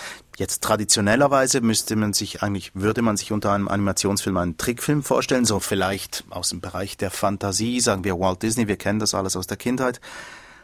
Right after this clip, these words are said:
Und der Doc-Film dagegen, der fußt eigentlich in der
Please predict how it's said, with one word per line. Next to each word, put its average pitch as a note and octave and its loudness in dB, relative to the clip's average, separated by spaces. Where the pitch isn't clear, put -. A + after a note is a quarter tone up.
Und A2+ 0
der B2+ 4
Doc-Film E3 2
dagegen, D3 0
der A#2+ 0
fußt - -4
eigentlich D3 -2
in D3 0
der C#3 -4